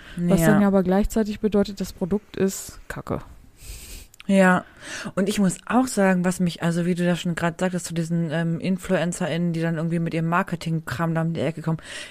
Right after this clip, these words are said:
Speaker 2: ich entfolge Leuten, ne, weil mich das nervt.
Speaker 1: Ja, ja, das mache ich auch.
Speaker 2: Und die, also die machen ja auch teilweise Werbung für so viele Dinge, wo ich denke, das kannst du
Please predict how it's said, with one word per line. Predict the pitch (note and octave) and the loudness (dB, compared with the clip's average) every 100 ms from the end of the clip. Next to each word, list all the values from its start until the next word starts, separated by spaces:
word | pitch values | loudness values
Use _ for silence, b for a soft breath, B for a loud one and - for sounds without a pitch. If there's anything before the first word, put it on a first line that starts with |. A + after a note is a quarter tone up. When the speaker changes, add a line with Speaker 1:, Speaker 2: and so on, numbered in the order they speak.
| - | -8
Speaker 2:
ich | D#3+ | -2
entfolge | E3+ - F#3 A3+ G3+ | -2 2 6 6 6
Leuten, | D#3+ D#3 - D#3+ | 6 6 4 2
ne, | D#3+ E3 | 2 2
weil | E3+ | 2
mich | D#3+ | 2
das | C#3+ - | -2 0
nervt. | F3+ G#3+ E3+ D#3+ E3 | 4 6 4 4 6
Speaker 1:
Ja, | F#3 | 6
ja, | E3+ E3+ | 6 4
das | F3+ - | 4 4
mache | E3+ E3+ | 6 6
ich | |
auch. | E3+ E3+ | 4 4
Speaker 2:
Und | G#3 G3+ | 4 6
die, | G#3+ - | 6 6
also | G3 G3+ | 6 8
die | G#3 | 8
machen | A#3+ A#3 | 8 6
ja | G#3 D3 | 4 4
auch | F#3+ - - | 0 -6 -2
teilweise | F#3+ A3 G3+ F#3+ F3 E3+ | 4 4 6 6 4 2
Werbung | F3+ A#3 A#3 F#3 F#3 G#3+ B B - | 4 6 6 4 4 2 B B 0
für | F3+ | 4
so | F#3 C4+ | 6 6
viele | - A3 | 6 6
Dinge, | G#3+ B3 G3+ | 8 8 8
wo | F3+ | 6
ich | F#3 | 2
denke, | F#3 | 2
das | F#3 D#3+ - - | 0 -2 -4 0
kannst | - C#4 - | 4 4 2
du | - | -2